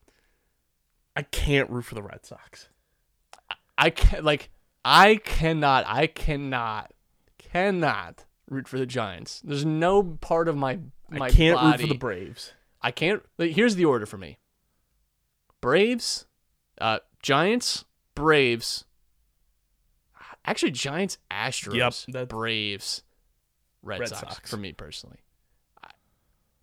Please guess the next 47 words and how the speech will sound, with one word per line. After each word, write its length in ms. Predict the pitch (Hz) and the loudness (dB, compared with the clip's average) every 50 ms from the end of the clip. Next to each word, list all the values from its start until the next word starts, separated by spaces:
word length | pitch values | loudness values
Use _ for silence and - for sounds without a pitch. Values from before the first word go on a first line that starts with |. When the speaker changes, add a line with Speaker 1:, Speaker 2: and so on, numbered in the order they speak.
| _ _ - | _ _ 4
Speaker 2:
I, 180 | 180 233 247 226 | 6 6 6 6
like, 260 | 202 214 196 160 139 | 4 2 2 2 2
I'm 240 | 165 143 151 185 214 | -2 -2 -2 0 0
not 200 | 233 233 196 - | 0 0 0 -2
thrilled 320 | - - 175 175 175 175 | -4 -2 0 2 2 2
about 160 | 165 165 165 156 | 2 0 0 0
the 60 | 170 156 | 0 0
Red 180 | 151 151 143 | 0 -2 -2
Sox. 520 | - - 151 143 143 - - - - - - _ _ _ _ _ _ _ | -2 -2 -2 -2 -2 -6 -10 -14 -14 -14 -16 _ _ _ _ _ _ _
Not 120 | 160 151 | 0 0
thrilled 260 | - - 139 139 143 143 | 0 0 2 2 2 2
about 160 | 135 131 131 | 2 0 0
Alex 260 | 127 123 120 123 - | 0 -2 -2 -4 -8
Cora. 440 | - - 127 120 117 120 120 120 120 _ _ _ _ _ _ _ _ _ _ _ _ _ _ | -8 -6 -4 -2 -2 -2 -2 -4 -8 _ _ _ _ _ _ _ _ _ _ _ _ _ _
At 160 | 127 131 127 | -6 -4 -2
the 80 | - 170 | 0 0
end 100 | 190 208 | 2 4
of 40 | 196 | 4
the 100 | 180 156 | 4 2
day, 280 | 127 139 139 139 143 139 | 2 2 2 2 4 4
though, 400 | 139 143 143 143 139 143 139 - _ _ _ _ _ _ _ _ _ _ _ _ _ _ _ _ _ _ _ _ _ _ _ _ | 6 6 6 6 4 2 -2 -6 _ _ _ _ _ _ _ _ _ _ _ _ _ _ _ _ _ _ _ _ _ _ _ _
I 140 | - - - | -14 -10 -6
don't 160 | 165 147 135 | -4 -4 -4
know. 300 | 131 120 110 101 92 - - _ _ | -4 -4 -6 -8 -10 -12 -18 _ _
Speaker 1:
Do 60 | - | -2
you 40 | 151 | 4
Speaker 2:
You 40 | 180 | 6
Speaker 1:
know 60 | 214 | 6
Speaker 2:
know, 60 | 208 | 8
Speaker 1:
how 80 | 185 196 | 8 8
Speaker 2:
like 80 | 185 202 | 8 8
Speaker 1:
much 120 | 202 - 190 | 8 8 6
it 100 | 151 131 | 2 4
hurts 280 | 143 131 131 135 - - | 2 0 0 0 2 0
me 80 | 143 | 2
watching 380 | 139 131 127 131 - - 135 131 | 2 4 2 0 -2 -2 -6 -6
fucking 380 | - - 143 139 135 135 127 127 | 0 2 2 2 2 0 0 0
Nick 200 | 135 131 - - | 0 0 -2 -8
Pivetta 300 | - 123 127 120 123 127 | -10 -6 -4 -2 0 0
out 260 | 131 123 127 131 131 | 0 0 0 -2 -2
there 140 | 143 135 127 | -4 -6 -6
becoming 340 | 131 120 - 135 131 123 | -6 -8 -8 -8 -6 -6
a 60 | 117 104 | -6 -8
folk 420 | - - - 131 127 127 - - | -8 -4 0 0 0 0 -2 -4
hero 380 | - 131 135 135 135 135 135 131 | -4 -2 0 0 0 0 -2 -4
in 100 | 127 117 | -6 -8
Boston? 560 | 101 104 104 104 - - - - 127 120 | -8 -8 -8 -8 -10 -12 -18 -18 -18 -18